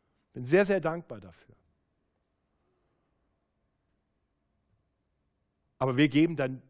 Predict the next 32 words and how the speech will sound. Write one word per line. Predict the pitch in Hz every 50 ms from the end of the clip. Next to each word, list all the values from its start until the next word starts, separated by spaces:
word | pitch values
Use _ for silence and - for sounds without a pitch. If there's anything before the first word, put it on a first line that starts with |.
| - -
typischerweise | - - 247 262 214 151 156 151 139 131 123
trotzdem | - - 196 - - 170 -
immer | 208 208 185
noch | 165 165 -
so, | 170 170 156 - _ -
so | 156 - 180
ein | 165
bisschen | 160 175 - 190 175 -
eher | - 170 165 156 151
aus | 135
dem | - 156 151
Überfluss, | - 202 233 240 147 110 - - 101 - -
oder? | 120 127 180 220 202 - - _ _ _ _ _ _ _ _ _ _ _ _ _ _ _ _ _
Ka-, | - - - -
kannst | - 214 220 - - -
du | 262
dir | 214 214 208 147
vorstellen, | - - - 233 320 339 - - - 185 160 160 180 214 196 - - - _ _ _ _ _ _ _ _ _ _ _ _ _ _ _ _ _ _ - - - _ -
etwas, | - 196 202 220 196 - - - - -
an | 170 175
dem | 151 180 208 180
du | 202 -
eigentlich | 175 196 180 165 135 - - 160
hängst, | 233 240 165 151 160 170 - - - - - _ _ _ _ _ _ _ _ _ _ _ _ _ _ _ _ _ _ _ _ _ _ _ _ _ _ _ _ _
zu | - -
verkaufen, | 131 160 156 - - - - 196 233 285 320 - - - 156 190 262 269 _ _ _ _ _ _ _ _ _ _ _ _ _ _ _ -
um | - 170 185 - -
anderen | - 220 254 262 254 233
damit | 196 185 220 240 226 165
helfen | 156 180 214 220 - 254
zu | - - 240
können? | - 247 285